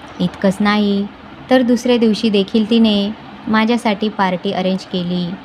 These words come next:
इत-, मला इतका आनंद झाला होता की मी हा वाढदिवस कधी विसरू शकणार नाही. तिचाही वाढदिवस मी असाच साजरा केला होता.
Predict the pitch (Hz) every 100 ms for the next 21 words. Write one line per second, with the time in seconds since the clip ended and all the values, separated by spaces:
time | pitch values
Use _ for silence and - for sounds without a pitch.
0 | - - - - - - - 196 - -
1 | - 190 185 185 185 - 190 180 185 190
2 | 190 190 180 190 208 208 202 196 202 -
3 | - - - 262 269 254 262 233 233 214
4 | 196 185 202 208 214 202 185 208 202 -
5 | 196 190 185 180 180 180 170 170 175 165
6 | 165 - - - - - - - 254 247
7 | 269 262 262 214 196 202 208 214 220 220
8 | 196 190 208 190 196 180 180 180 175 175
9 | 180 170 175 170